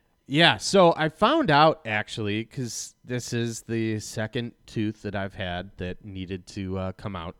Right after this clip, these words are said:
in two years. Two years? And, uh, so we're, we're talking back and forth. I'm with the dentist who, the one that, <laughs> the one that was doing the, uh,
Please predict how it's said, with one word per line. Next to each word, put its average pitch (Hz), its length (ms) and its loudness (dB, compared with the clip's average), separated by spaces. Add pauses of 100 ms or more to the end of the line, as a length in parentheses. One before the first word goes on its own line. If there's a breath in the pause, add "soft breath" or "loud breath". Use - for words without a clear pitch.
in 90 380 -14 (100)
two 139 240 -4
years. 107 580 -10 (460)
Two 392 580 2
years? 302 680 -4 (460 soft breath)
And, 110 680 -2 (720)
uh, 104 420 -4 (460)
so - 160 -2
we're, 175 240 2
we're 127 200 -4
talking 165 460 0
back 131 180 -2
and 127 120 -10
forth. 113 260 0
I'm 107 100 -4
with 104 140 -6
the 107 80 -6
dentist 95 560 -4
who, 95 380 -6 (500 soft breath)
the 117 100 0
one 127 300 0
that, 151 500 4
<laughs> 117 40 -10
the 117 100 4
one 135 300 2
that 156 180 4
was 117 300 2
doing 113 380 0
the, 101 280 0
uh, 90 220 -2